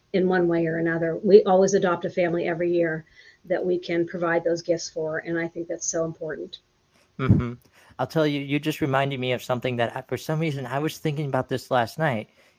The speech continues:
Speaker 2: It happened my freshman year of high school. I was, I'll admit, I was one of those kids like, "Hey, what can I, you know, what can I get rather than I can give?"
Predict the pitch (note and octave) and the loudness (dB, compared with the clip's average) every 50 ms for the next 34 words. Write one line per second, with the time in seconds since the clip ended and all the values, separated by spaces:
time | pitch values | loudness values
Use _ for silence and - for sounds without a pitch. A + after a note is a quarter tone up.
0 | _ - C3+ A#2 B2+ C#3+ D#3 - E3+ D3+ D3 C3+ A#2+ - - - C3+ C#3+ - - | _ -2 0 4 4 4 4 2 0 0 0 0 -2 -2 -2 0 0 0 0 -2
1 | - D3 C#3+ C3 B2 B2 B2 A#2+ A#2 A#2 - - B2+ - - A2 A#2 A#2 A2+ - | -6 -4 -4 -2 0 0 2 2 2 0 0 -2 -6 -4 -2 -2 -2 -2 -2 -6
2 | - - A2 G#2 G2+ G2 - _ _ _ _ _ _ _ _ _ - C#3+ C3 C3+ | -8 -8 -6 -4 -4 -6 -6 _ _ _ _ _ _ _ _ _ 0 2 2 4
3 | C3 B2+ B2+ B2 B2 B2+ B2+ - - E3 D#3 D3 D3 - E3 F3 E3 D#3 C#3 B2+ | 4 4 4 2 2 0 -2 -4 -4 -2 0 0 0 4 4 4 4 4 2 0
4 | A#2 A#2+ C3+ C3+ C3 B2 - C3 B2 A#2+ A#2 A#2 - - _ - B2 A#2 A#2 A2+ | 2 2 2 2 2 0 -2 -6 -4 -4 -4 -6 -8 -10 _ -4 -2 -2 -2 -4
5 | - - B2+ A#2+ A#2+ F3+ G#3+ A3 F3 D#3 E3 - D#3 C#3 B2+ B2 B2 B2 B2 - | -4 -6 -6 -4 -2 0 0 2 2 2 2 0 0 0 0 0 -2 -4 -6 -6
6 | - F3 D#3 C3 A#2+ A#2 A#2+ B2 B2 B2 - _ _ _ _ - D3+ D3 C#3 - | -4 -4 -2 -2 -2 -2 -2 -2 -4 -4 -8 _ _ _ _ -4 -4 -4 -2 0
7 | D3 C#3 C3 D3 C#3 C3 A#2+ C3 C3 B2 C3 B2 - _ - C3+ B2+ B2 B2 A#2 | -2 0 2 2 0 2 4 2 2 2 2 -2 -4 _ -6 -4 -2 -2 -2 -4
8 | - A#2+ A#2 G2+ - B2+ B2+ A#2+ A2 G#2+ G#2+ A2 | -4 -8 -8 -4 0 0 2 2 0 -2 -4 -8